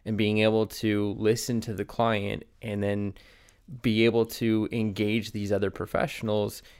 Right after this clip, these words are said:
to get the end result of what they're looking for in the client's best interest. And so, uh, same thing with all of these other programs. It just further elaborates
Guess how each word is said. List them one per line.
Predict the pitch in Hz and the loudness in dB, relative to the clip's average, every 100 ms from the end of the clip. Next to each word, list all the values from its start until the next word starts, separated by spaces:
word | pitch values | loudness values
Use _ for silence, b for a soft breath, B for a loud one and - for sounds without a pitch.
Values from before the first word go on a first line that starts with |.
| b _ _ - - | b _ _ -20 -8
to | - | -4
get | 113 113 - - - | 4 6 4 -4 -12
the | - 110 104 | -4 0 2
end | 107 101 | 2 0
result | 98 98 101 101 - 113 | -4 -2 2 2 0 -6
of | |
what | 107 101 | -4 -2
they're | 98 95 | -2 -2
looking | 104 - 120 | -2 -2 -8
for | - 98 98 107 - | -6 -6 -6 -6 -8
in | 107 | -8
the | 104 | -4
client's | 107 101 98 | -2 0 -2
best | - 98 98 - | -4 -4 -4 -4
interest. | 98 - 107 - - | -6 -4 -8 -10 -12
And | 104 98 | -10 -2
so, | 107 104 101 B B B B B | 2 4 2 B B B B B
uh, | 104 - | -4 -4
same | - 135 139 | -2 0 2
thing | 127 135 131 | 2 2 2
with | 110 104 - - | 2 0 -4 -4
all | 113 131 | 2 4
of | 127 | 4
these | 113 101 | 0 0
other | 104 95 | -2 -2
programs. | - 117 139 85 - - | 0 2 2 -2 -10 -8
It | - 113 | -4 0
just | 113 - - _ _ _ - | 2 0 -4 _ _ _ -20
further | - 131 135 135 123 | -4 4 6 8 8
elaborates | 110 104 104 113 117 104 101 98 - - - | 6 8 8 8 6 2 2 -2 -8 -14 -16